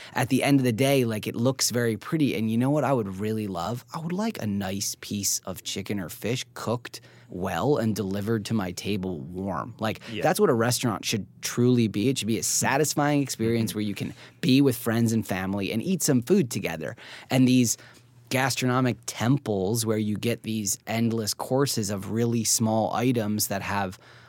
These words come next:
Speaker 1: a ton of stuff on the plate that you can't even identify, and then you get a massive bill. I think that food media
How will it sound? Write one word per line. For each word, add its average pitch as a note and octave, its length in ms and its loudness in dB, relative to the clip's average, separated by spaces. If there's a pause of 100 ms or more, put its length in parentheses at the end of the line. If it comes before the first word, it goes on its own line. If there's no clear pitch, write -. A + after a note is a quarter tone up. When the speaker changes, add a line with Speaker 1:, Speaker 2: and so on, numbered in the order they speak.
(120)
Speaker 1:
a B2 100 -2 (180)
ton D3 260 2
of B2 100 4
stuff B2 320 0
on A#2+ 120 4
the A2 60 0
plate A#2 320 -2
that - 100 -6
you A2+ 100 -2
can't A#2+ 320 0
even A2 200 0
identify, G2 720 -2
and G#2+ 200 -2
then A#2 120 2
you A2 60 0
get A#2+ 100 2
a A2+ 40 0
massive A2+ 480 0
bill. B2+ 400 2 (560)
I A#2+ 120 0
think D3+ 280 4
that C#3+ 160 2
food B2+ 280 2
media A#2 500 2